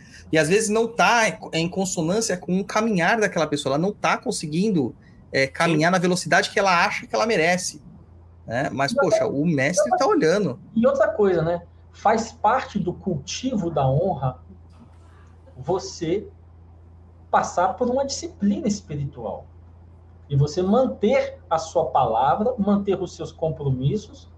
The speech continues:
Speaker 3: dentro daquela disciplina espiritual e esperar o seu momento sempre que o seu momento chega.
Speaker 2: Sim.
Speaker 3: E não
Speaker 1: Exatamente.
Speaker 3: querer meter os pés pelas mãos. O cara entra na Umbanda hoje, entra na Kimbanda,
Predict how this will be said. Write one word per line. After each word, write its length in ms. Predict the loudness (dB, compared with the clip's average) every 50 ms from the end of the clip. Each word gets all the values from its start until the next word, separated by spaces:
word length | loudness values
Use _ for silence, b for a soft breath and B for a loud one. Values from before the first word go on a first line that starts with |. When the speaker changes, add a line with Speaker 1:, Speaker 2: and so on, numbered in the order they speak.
| -20 -20 -20 -20 -20 -18 -6 0
Speaker 3:
dentro 460 | 2 4 4 4 4 4 2 2 2
daquela 480 | 2 2 2 0 0 0 2 2 2
disciplina 640 | 2 0 -4 -8 -10 -12 -12 -12 -8 -4 -2 -2 -2
espiritual 840 | -4 -6 -8 -10 -8 -8 -8 -6 -2 0 2 2 2 2 0 -4 B B B B B -4
e 100 | -2 -2
esperar 420 | -2 -2 0 4 4 6 6 6
o 100 | 6 4
seu 240 | 2 2 2 2 4
momento 560 | 4 4 4 4 4 4 2 2 -2 -6 -14 -14 -16 -20 -20 -20
sempre 800 | -18 -16 -14 -12 -10 -2 0 2 2 2 0 -4 -8 -10 -10 -12 -14 -18 -20 -20 -20 -20 -20 -20 -20 -20 -20
que 100 | -16 -12
o 60 | -10
seu 160 | -4 0 2 2
momento 340 | 4 4 2 2 0 -4
chega. 340 | -4 -6 -4 -4 -4 -4 -6 -12 -16 -20 -20 -20 -20 -20 -20 -20 -20 -20 -20 -20 -20 -20 -20 -20 -18
Speaker 2:
Sim. 160 | -14 -10 -10
Speaker 3:
E 400 | -10 -10 -12 -18 -20 -20 -20 -18
não 40 | -18
Speaker 1:
Exatamente. 580 | -16 -16 -16 -8 -2 0 0 0 0 -2 0
Speaker 3:
querer 200 | 2 4 4 4
meter 260 | 4 4 2 4 4 4
os 140 | 2 2
pés 260 | 0 0 0 0 0 0
pelas 320 | 0 2 2 2 2 0
mãos. 400 | 0 0 2 2 0 -2 -6 -16 -20 b b b b b b b
O 40 | b
cara 260 | 0 2 2 4 4
entra 200 | 4 4 4 4
na 80 | 2 4
Umbanda 360 | 2 2 2 0 0 0 2 2
hoje, 340 | 2 4 4 4 4 2
entra 180 | 2 2 2 2
na 120 | 0 0 -2
Kimbanda, 640 | 0 -2 -2 0 0 0 0 0 2 2 0 0